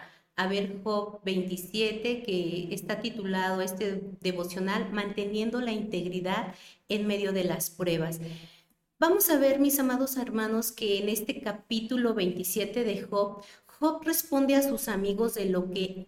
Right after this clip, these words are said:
lo han estado acusando y culpando de su sufrimiento.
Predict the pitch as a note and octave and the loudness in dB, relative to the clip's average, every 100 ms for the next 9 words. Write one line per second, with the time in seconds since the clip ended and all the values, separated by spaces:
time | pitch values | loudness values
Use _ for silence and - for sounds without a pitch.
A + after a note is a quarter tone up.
0 | - G#3+ A3 A3 A3+ A3+ A3+ A3 G#3 G#3+ | -6 0 2 2 0 0 0 0 0 -2
1 | G#3+ F#3 - A3 G#3 G#3 A3+ - B3 G#3+ | -2 -2 0 2 2 2 2 0 -4 -4
2 | G#3+ G3 - G#3+ A3 G#3+ A3+ A3+ - F3+ | -2 -4 -2 -2 0 0 0 0 -2 -4
3 | - F#3 F3+ F3+ F#3+ F#3+ F#3+ F#3+ | -6 -6 0 2 4 4 2 -2